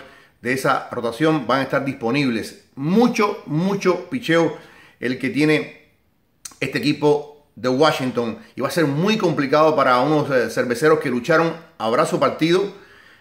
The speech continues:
que terminaron ganando dieciocho de sus últimos veintitrés encuentros, pero no tienen a Christian Yelich, no tienen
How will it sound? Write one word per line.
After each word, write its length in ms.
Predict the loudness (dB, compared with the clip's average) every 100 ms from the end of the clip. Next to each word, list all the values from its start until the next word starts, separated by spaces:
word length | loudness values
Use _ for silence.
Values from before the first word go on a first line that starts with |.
| _
que 120 | -6
terminaron 960 | -2 0 2 4 4 4 2 0 0 -2
ganando 720 | 0 2 4 4 4 2 -2 -2
dieciocho 720 | 0 0 0 2 2 2 0
de 100 | 0
sus 160 | -4
últimos 320 | -4 0 0 2
veintitrés 320 | 0 0 0
encuentros, 640 | 0 0 0 0 -2 -6 -18 _ _ _ _ _
pero 320 | 2 4 2 -4 -18 _ -6
no 220 | -4 -2
tienen 580 | 0 2 4 2 -2 -12 _
a 160 | -6 -4
Christian 480 | -4 -4 -2 -2 0
Yelich, 300 | -2 -2 -6
no 160 | -4
tienen 340 | 0 2 2